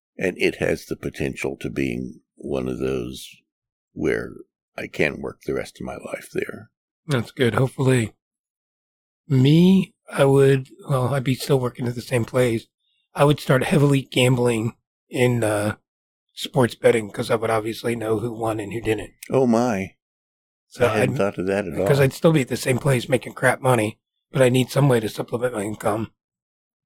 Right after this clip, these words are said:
Speaker 2: So, and then also I'd probably, I don't know, be more aware of my diabetes 'cause I didn't lose my leg until,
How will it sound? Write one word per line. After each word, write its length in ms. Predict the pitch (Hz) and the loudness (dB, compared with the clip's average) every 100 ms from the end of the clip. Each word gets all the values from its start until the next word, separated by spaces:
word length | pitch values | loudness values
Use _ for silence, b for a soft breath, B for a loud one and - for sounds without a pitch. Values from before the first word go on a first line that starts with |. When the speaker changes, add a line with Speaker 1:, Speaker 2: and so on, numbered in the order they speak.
| _ | _
Speaker 2:
So, 440 | - - 123 120 123 | -4 2 4 2 2
and 140 | 131 | 4
then 140 | 135 | 4
also 420 | 143 135 135 175 151 | 4 4 4 4 2
I'd 160 | 143 | 2
probably, 680 | 208 196 196 175 160 147 - _ _ - | 2 4 6 4 2 0 -6 _ _ -6
I 40 | 151 | 0
don't 120 | 147 | 2
know, 120 | 127 | 2
be 160 | 123 131 | 2 0
more 580 | 135 139 135 135 123 - _ _ _ _ _ - | 2 4 4 4 0 -4 _ _ _ _ _ -2
aware 220 | 127 127 | 4 4
of 60 | |
my 140 | 127 113 | 4 2
diabetes 680 | 113 113 107 113 131 135 - _ _ _ _ _ | 2 2 0 0 0 -2 -10 _ _ _ _ _
'cause 200 | - 117 | -4 0
I 60 | 120 | 2
didn't 200 | 127 143 | 0 0
lose 220 | 123 117 | 0 0
my 60 | 123 | -2
leg 240 | 113 123 120 | -4 -2 -4
until, 400 | - 107 104 | -4 -4 -4